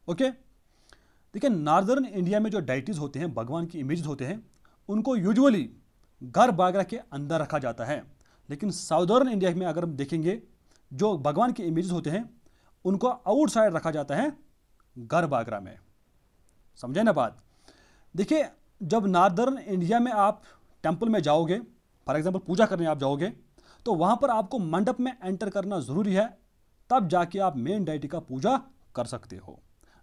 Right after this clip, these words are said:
लेकिन साउदर्न इंडिया में जो डायटीज है, उनको आउटसाइड गढ़ बागरा रखा जाता है, वो लोग जो हैं, उनको मंडप में एंटर नहीं करना पड़ता है, समझे ना बात?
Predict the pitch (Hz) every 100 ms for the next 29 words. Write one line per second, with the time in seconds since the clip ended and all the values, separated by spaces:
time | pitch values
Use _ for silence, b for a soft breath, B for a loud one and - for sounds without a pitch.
0 | - 127 175 220 - 160 160 - 220 180
1 | 180 180 170 202 208 B - 127 160 247
2 | 277 185 117 - _ b b b 185 202
3 | 247 - 175 226 294 - 160 190 294 -
4 | - _ - 123 170 214 147 151 175 127
5 | 120 180 151 135 147 - - b b 190
6 | 180 165 240 214 190 180 - _ - 165
7 | 170 180 123 127 175 165 165 131 165 190
8 | - - _ _ _ - 110 139 175 139
9 | 110 95 92 - - - - _ _ _
10 | _ _ _ - - 127 139 202 151 113
11 | 98